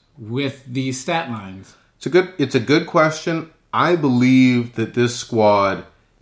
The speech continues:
Speaker 2: is better night in and night out than basically every team in the Eastern Conference.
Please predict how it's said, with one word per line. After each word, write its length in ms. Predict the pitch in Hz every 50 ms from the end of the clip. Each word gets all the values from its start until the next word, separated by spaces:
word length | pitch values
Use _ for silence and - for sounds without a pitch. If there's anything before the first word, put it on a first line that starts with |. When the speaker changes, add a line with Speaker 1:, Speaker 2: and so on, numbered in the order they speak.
| _
Speaker 2:
is 240 | - 110 101 92 92
better 640 | 87 - 117 110 107 107 107 104 104 98 90 - - _ _ _ _ _ _ _ _ _ _ _ _ _ _ _ _ _ _ _ -
night 440 | 104 110 113 120 123 139 156 156
in 180 | 160 151 147 143
and 140 | 135 131 123
night 260 | 120 117 117 113 104
out 440 | 104 104 101 98 98 98 - - - _ -
than 480 | 92 90 101 98 95 95 95 95 - _ _ _ _ _ _ _ _ _ _ _ _ _ _ - 110 - _
basically 640 | - 151 160 180 180 - 185 175 - 147 147 135 131 - -
every 380 | 135 135 127 123 127 135 127
team 400 | 127 - - - 131 120 117 117
in 60 | 113 110
the 80 | 104 95
Eastern 360 | 107 110 104 - - 113 113 104
Conference. 760 | 107 113 113 117 117 - 165 160 175 170 - - - -